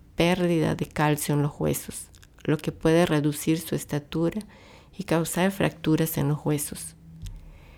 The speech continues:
En algunas mujeres, muchos de los síntomas desaparecen con el tiempo sin necesidad de tratamiento. Un porcentaje mínimo de estas mujeres van a decaer en un estado de depresión,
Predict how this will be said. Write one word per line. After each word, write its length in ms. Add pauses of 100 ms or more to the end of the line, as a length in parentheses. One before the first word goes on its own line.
(140)
En 160
algunas 460
mujeres, 640
muchos 340
de 120
los 140
síntomas 600
desaparecen 720
con 220
el 100
tiempo 540
sin 260
necesidad 640
de 100
tratamiento. 800 (760)
Un 140
porcentaje 640
mínimo 460
de 80
estas 300
mujeres 580 (320)
van 300
a 100
decaer 460
en 120
un 160
estado 440
de 100
depresión, 800